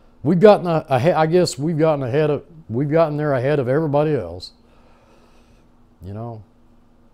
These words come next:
we've just made it, man. I mean, you know, and, and we picked us up, ourselves up by our own bootstraps, and man, we,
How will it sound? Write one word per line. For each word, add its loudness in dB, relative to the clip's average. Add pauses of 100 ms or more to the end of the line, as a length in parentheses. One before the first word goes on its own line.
(1160)
we've -2
just -2
made 2
it, -14 (200)
man. -10
I -8
mean, -8
you -12
know, -12
and, -10
and -12
we -6
picked -4
us -6
up, -4
ourselves -6
up -4
by -4
our -2
own -8
bootstraps, -8
and -16
man, -10
we, -10